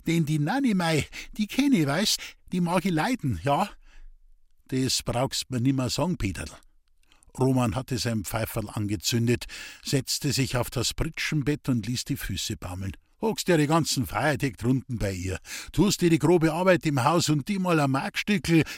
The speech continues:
wird wohl auch in ihr Schubladel hupfen, gell? Na du, ja, das ist nicht wahr, aber gewiss nicht. Hans-Peter wurde verlegen. Das sah drollig aus, dieser Riese und schamrot wie ein Kind.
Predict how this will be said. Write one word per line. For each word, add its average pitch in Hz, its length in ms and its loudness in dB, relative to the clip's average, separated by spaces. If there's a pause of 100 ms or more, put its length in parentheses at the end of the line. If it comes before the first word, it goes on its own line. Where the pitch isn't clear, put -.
wird 170 200 4
wohl 185 160 2
auch 208 240 0
in 156 140 4
ihr 131 160 6
Schubladel 127 580 2
hupfen, 113 400 0
gell? 170 260 2 (720)
Na 208 220 6 (120)
du, 214 280 2
ja, 190 220 2 (520)
das 170 380 0
ist - 180 2
nicht 233 260 2
wahr, 151 260 4 (340)
aber 165 260 4
gewiss 240 380 4
nicht. 127 280 -2 (760)
Hans-Peter 127 560 0
wurde 113 180 0
verlegen. 104 580 -4 (600)
Das 143 220 0
sah 147 120 4
drollig 131 460 -2
aus, 104 280 -4 (260)
dieser 143 440 0
Riese 170 500 0 (180)
und 117 180 0
schamrot 143 1040 0
wie 151 240 -6
ein 120 260 -4
Kind. - 420 -8